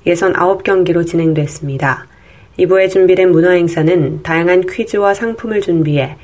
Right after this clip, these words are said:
참여자들의 이목을 집중시켰습니다. 경상북도 시각장애인 복지관 문화여가 지원팀 주최로 십구 일 열린 본대회는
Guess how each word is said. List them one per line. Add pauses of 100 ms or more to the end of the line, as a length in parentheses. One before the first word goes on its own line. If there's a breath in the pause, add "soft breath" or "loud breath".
(200 soft breath)
참여자들의
이목을
집중시켰습니다. (520 soft breath)
경상북도
시각장애인
복지관
문화여가
지원팀
주최로 (220 loud breath)
십구
일
열린
본대회는